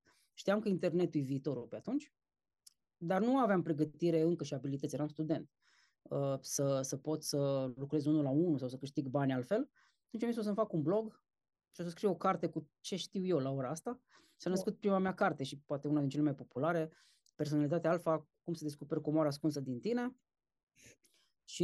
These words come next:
Speaker 1: uh, în anul doi de facultate, uh, o împachetam, o vindeam pe internet, o trimiteam cu ramburs,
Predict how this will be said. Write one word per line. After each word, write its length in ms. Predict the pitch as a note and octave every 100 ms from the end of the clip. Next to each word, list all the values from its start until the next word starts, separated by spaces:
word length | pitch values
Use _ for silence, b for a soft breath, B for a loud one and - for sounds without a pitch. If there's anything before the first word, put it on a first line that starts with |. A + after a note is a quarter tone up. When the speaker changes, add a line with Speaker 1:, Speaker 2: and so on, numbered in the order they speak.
| F3
Speaker 1:
uh, 340 | E3+ E3 D#3+ D#3+
în 120 | E3+
anul 220 | F3+ E3+
doi 200 | D#3+ E3+
de 60 | C#3
facultate, 880 | B2+ - B2+ C#3 C#3 B2 A#2+ A2+ - -
uh, 260 | C3+ B2 A2+ _ _ _ _
o 100 | D3
împachetam, 600 | C#3+ C#3 C#3+ C#3 G#3+ F3+ D#3
o 60 | C#3+
vindeam 340 | C#3+ D3+ D#3
pe 80 | C#3+
internet, 500 | C3+ - C#3+ G#3+ -
o 260 | C3 A#2+ A2+
trimiteam 680 | C#3 C3 B2 D#3+ C#3 A#2+ - b b _
cu 120 | C#3
ramburs, 500 | D3 G3+ C#3 - -